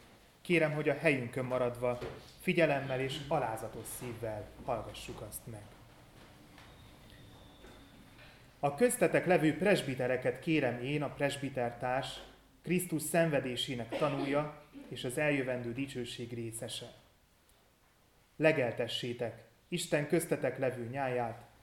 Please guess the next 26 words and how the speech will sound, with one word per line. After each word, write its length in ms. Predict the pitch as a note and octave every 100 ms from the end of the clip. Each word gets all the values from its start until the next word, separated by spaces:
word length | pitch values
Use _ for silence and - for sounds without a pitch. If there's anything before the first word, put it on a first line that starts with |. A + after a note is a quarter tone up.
| - - - _ -
gondot 480 | D3 G3 D#3 C#3+ -
viselve 500 | C#3+ - B2+ B2 B2
rá, 280 | C3+ C#3+ D3+
ne 120 | F3
kényszerből, 800 | - C#3 C3 D3+ D3 D3+ E3 E3
hanem 340 | D#3 D3 D3
önként. 560 | F3+ C3 A2 A#2+ G2+ G#2 - - - - - - - - -
Ne 240 | D3+ D3
rút 300 | F3 F#3 -
nyerészkedésből, 1040 | D#3 D#3+ F3 E3 E3+ D#3+ E3 D#3+ F3 F3+
hanem 500 | E3+ D3+ D3 D#3+ D#3+ -
készségesen. 880 | - G3 - C#3 A#2+ A2+ - B2 G#2+ - - - - - - _ - - - -
Ne 200 | D3+ E3
úgy, 180 | F3
mint 200 | D#3+ D#3
akik 280 | C#3+ - -
uralkodnak 600 | E3 D#3 D3 D#3 D3 C#3+
a 60 | C#3+
rájuk 300 | C#3 C#3 C#3
bízottakon, 840 | C3+ C3+ C3+ B2+ C#3 - D3 D3 - - _ -
hanem 260 | - D3+ C#3
mint 240 | C#3 C3+
akik 380 | C3+ C3 C#3 -
példaképei 880 | G3+ D3+ A#2 G#2+ B2+ A2 A#2 G#2+ G#2 -
a 80 | -
nyájnak. 480 | A#2+ G#2+ G2+ G2+